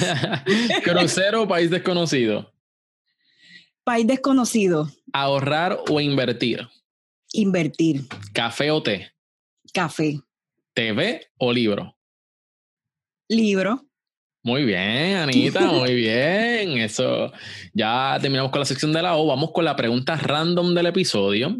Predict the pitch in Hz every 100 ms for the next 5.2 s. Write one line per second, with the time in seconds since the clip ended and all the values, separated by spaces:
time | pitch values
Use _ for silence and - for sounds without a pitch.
0 | - - - - - 165 190 - 170 -
1 | 208 220 208 202 156 120 107 107 - 151
2 | 175 180 180 160 143 151 160 156 156 143
3 | 143 139 131 117 208 208 226 226 208 185
4 | 175 156 330 - 359 294 - 311 233 -
5 | 220